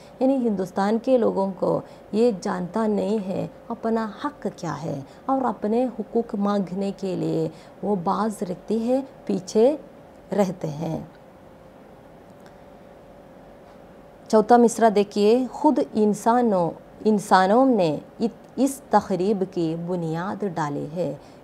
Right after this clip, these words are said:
इस वक्त हिंदुस्तान की जो बुरी हालत हुई है उसका ज़िम्मेदार कौन है? कोई और नहीं, हम जैसे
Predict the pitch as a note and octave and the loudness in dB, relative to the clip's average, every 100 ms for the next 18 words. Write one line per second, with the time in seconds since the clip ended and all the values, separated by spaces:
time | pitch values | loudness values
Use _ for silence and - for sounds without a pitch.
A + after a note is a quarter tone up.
0 | - A#3+ - - C4 - - D#3 - - | -4 -4 -2 -2 -4 -4 -10 -10 -14 -20
1 | - - A3+ G#3+ F3+ F3+ G3 G#3+ G#3 F#3 | -20 0 2 4 0 -4 -4 -4 -4 -4
2 | E3 D#3 - - E3 G3+ G#3 D#3+ D3+ F#3 | -4 -6 -12 -14 -4 0 0 -4 -2 0
3 | A#3 A#3+ - E3+ F3 C4 C#4 - - G3+ | 0 -2 -6 -10 -2 0 -2 -8 -2 0
4 | G#3+ B3 G#3 D3 C#3 - - G3+ G#3 - | 2 2 2 0 -2 -12 -8 -4 -4 -6
5 | G#3 G#3 E3 F3+ E3+ E3 E3 F#3 G#3+ - | -6 -4 -4 -4 -4 -4 -2 -2 -4 -8
6 | - G#3+ G3 F#3 E3+ D#3+ - - - - | 0 2 2 -2 -6 -8 -14 -20 -10 0
7 | D4 D4+ - B3 C4 A#3+ G#3 G#3 D3 - | 2 2 4 6 8 6 2 2 -2 -6
8 | - - - - - - - - B3+ C4 | -12 -20 -20 -20 -20 -20 -18 0 2 4
9 | A3+ A#3 - C#4 D4+ | 4 4 6 6 6